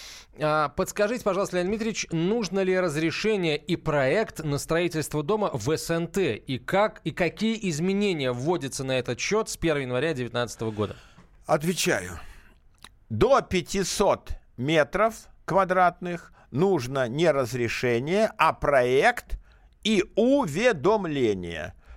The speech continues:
Speaker 2: То есть вы, м, в архитектуру района ва-, вашего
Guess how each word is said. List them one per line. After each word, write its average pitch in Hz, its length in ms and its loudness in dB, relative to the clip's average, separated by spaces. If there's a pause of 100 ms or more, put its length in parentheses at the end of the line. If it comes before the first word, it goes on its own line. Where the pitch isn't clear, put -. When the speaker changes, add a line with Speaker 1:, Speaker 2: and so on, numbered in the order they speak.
Speaker 2:
То 170 140 4
есть 143 180 0 (160)
вы, 190 300 0
м, 123 840 -4
в 131 100 2
архитектуру 160 1120 0 (160)
района 147 880 2 (180)
ва-, 135 300 -2
вашего 185 680 0